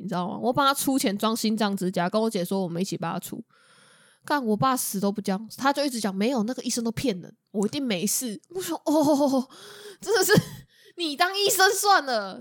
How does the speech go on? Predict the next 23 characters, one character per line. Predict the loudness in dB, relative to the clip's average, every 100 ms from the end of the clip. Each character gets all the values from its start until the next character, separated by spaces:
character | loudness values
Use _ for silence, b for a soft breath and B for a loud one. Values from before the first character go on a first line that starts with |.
| -4
而 | 0
且 | 0 -2
这， | -6
这， | 0 0
这 | 2
个 | 0
东 | 2 2
西 | 2
就 | 2
还 | 2
可 | 0
以 | -2
讲 | -4
到， | -2 -2
就 | -2 -4
是 |
他 | -2 -2
癌 | -2 -4
末， | -2 0 2
然 | 2
后 | 0 -6 _ _
他， | -2
他 | 0